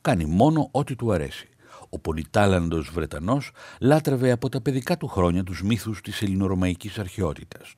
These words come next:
Τώρα τους αφηγείται με τον δικό του τρόπο. Το χιούμορ τους, η ενεργητικότητά τους, κυρίως όμως το πάθος τους,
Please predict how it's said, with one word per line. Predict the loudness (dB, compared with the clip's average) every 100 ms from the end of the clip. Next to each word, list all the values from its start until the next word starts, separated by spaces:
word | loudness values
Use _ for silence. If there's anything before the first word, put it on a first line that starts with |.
| 0
Τώρα | 4 6 4 -2 -16 -16
τους | -10 -4
αφηγείται | -2 -2 -2 -2 -2
με | -2
τον | -2 -4
δικό | -4 -4
του | -6 -8
τρόπο. | -10 -10 -14 -20 _ -20 _ _
Το | -10
χιούμορ | -6 0 2 2 0
τους, | -4 -8 -10 -20 -20 -4
η | 2
ενεργητικότητά | 4 4 0 -4 -2 -2 0 2 2
τους, | 2 -6 -8
κυρίως | -6 -2 0 0
όμως | -2 -2
το | -6 -2
πάθος | -2 -2 -6
τους, | -8 -10 -10